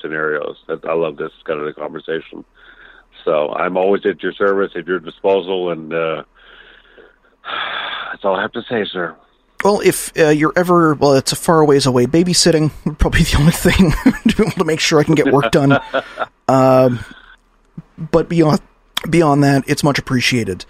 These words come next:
Speaker 2: Uh, and again, for any questions that I have regarding the history, or, you know, to be able to tell me, "Why is this person mad?" Okay, I said that. That's right. Okay, that's why they're mad at me.
Speaker 1: Yep.
Speaker 2: Uh, it's al-, always a, a, a pleasure to be able to receive that information from you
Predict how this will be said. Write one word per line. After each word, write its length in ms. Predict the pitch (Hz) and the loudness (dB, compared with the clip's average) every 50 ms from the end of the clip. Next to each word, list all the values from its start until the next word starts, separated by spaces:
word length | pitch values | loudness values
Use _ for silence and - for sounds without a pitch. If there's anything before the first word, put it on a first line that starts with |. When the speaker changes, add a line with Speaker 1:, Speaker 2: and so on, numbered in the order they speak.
| - - - - _ _ _ _ | -20 -20 -20 -20 _ _ _ _
Speaker 2:
Uh, 300 | 117 113 113 117 120 113 | 0 0 2 2 2 2
and 120 | - 131 131 | 2 2 2
again, 180 | 123 139 131 - - - | 2 2 0 0 -2 -4
for 120 | - - | -2 0
any 80 | 147 131 | 0 2
questions 300 | - 151 123 - - 123 | 2 0 2 2 2 2
that 80 | 131 117 | 2 0
I 60 | 110 | 0
have 220 | 110 127 120 120 | 0 0 0 0
regarding 520 | 131 - 131 131 131 127 123 123 120 117 113 | -2 -2 0 0 0 0 0 0 -2 -2 -4
the 120 | - 127 | -6 -6
history, 480 | 120 113 117 - - 127 113 107 104 101 - - - _ _ _ _ _ _ _ _ | -4 -4 -4 -4 -4 -4 -4 -4 -4 -6 -10 -16 -20 _ _ _ _ _ _ _ _
or, 320 | - 160 160 151 151 151 143 | 4 4 6 6 4 4 4
you 120 | 139 160 | 4 2
know, 180 | 156 131 127 131 | 2 2 2 0
to 260 | - - - 143 143 - _ _ - - - - - - - | -2 -4 -4 -4 -8 -14 _ _ -18 -16 -16 -12 -10 -6 -4
be 80 | 156 170 | -2 0
able 140 | 175 180 160 | 0 0 2
to 140 | - 175 | 2 0
tell 560 | 160 151 - 147 143 139 139 135 131 135 139 - 147 | 0 0 0 2 2 2 2 2 0 -2 -4 -4 -2
me, 220 | 147 147 143 123 131 127 113 127 - - - - _ _ - - - - - - | 0 0 2 0 -2 -4 -8 -12 -16 -18 -20 -20 _ _ -20 -20 -20 -20 -2 2
"Why 160 | - 123 208 | 2 4 4
is 140 | 185 180 185 | 4 2 0
this 80 | 196 | 0
person 300 | - - 190 170 - 170 | 0 0 0 2 2 2
mad?" 120 | 165 165 - - | 2 2 2 2
Okay, 240 | 160 156 - 147 113 | 0 0 0 0 -2
I 80 | 127 | 0
said 180 | 135 - - 131 | 0 0 0 0
that. 160 | - 110 - | -2 -2 -4
That's 180 | - 123 - - | -6 -8 -6 -6
right. 160 | 123 - - | -6 -6 -6
Okay, 200 | - - - 110 | -8 -12 -8 -6
that's 340 | - 113 113 - - - - | -4 -4 -4 -4 -6 -8 -6
why 220 | - 117 - - | -8 -8 -8 -8
they're 120 | - - - | -8 -8 -10
mad 220 | - - - - | -10 -10 -12 -16
at 100 | - - | -18 -20
me. 200 | 50 50 - - - - - - - - - - - | -20 -20 -20 -20 -20 -20 -18 -16 -12 -10 -8 -8 -8
Speaker 1:
Yep. 180 | 78 67 - _ _ _ | -8 -10 -12 _ _ _
Speaker 2:
Uh, 160 | - 107 - - | -4 -2 -2 -2
it's 180 | 131 127 123 - | -4 -6 -4 -2
al-, 240 | 135 180 185 175 - - | 0 2 2 2 4 4
always 240 | 151 156 151 135 131 | 4 4 4 4 4
a, 360 | 131 131 - - 120 113 - - | 2 2 2 2 0 0 0 -2
a, 60 | 120 117 - - | -4 -4 -4 -4
a 60 | - | -4
pleasure 260 | - 143 139 123 117 | -2 0 -2 -2 -2
to 60 | 117 | -4
be 60 | 120 | -6
able 100 | 123 110 110 | -6 -6 -6
to 200 | - 135 131 117 | -4 -4 -4 -4
receive 300 | - - - - 143 120 | -4 -4 -2 -2 0 0
that 120 | 127 123 | 0 0
information 400 | 131 123 - 127 127 127 - - | -2 -2 -2 0 0 0 0 0
from 140 | - 131 135 | 0 0 0
you 80 | 139 | 0